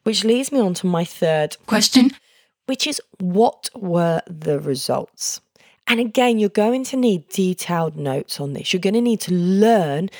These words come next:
Speaker 1: at least a couple of these for your exam, because this is the sort of knowledge you can use in that convincing question to show that you know what happened. So I'll take this nice and slowly,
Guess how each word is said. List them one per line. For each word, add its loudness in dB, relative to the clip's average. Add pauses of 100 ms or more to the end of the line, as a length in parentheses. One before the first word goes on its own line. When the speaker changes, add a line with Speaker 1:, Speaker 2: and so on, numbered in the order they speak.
(200)
Speaker 1:
at -12
least -2
a -2
couple -2
of -6
these -6 (220)
for -2
your 0
exam, -6 (260)
because 0 (180)
this 0
is 0
the -2
sort -2
of -10
knowledge -4
you -10
can -8
use 0
in -8
that -8
convincing -4
question -8 (220)
to -2
show 0
that -6
you -6
know -4
what -4 (280)
happened. -12 (560)
So 0
I'll -4
take 0
this -4
nice 0
and -6
slowly, -4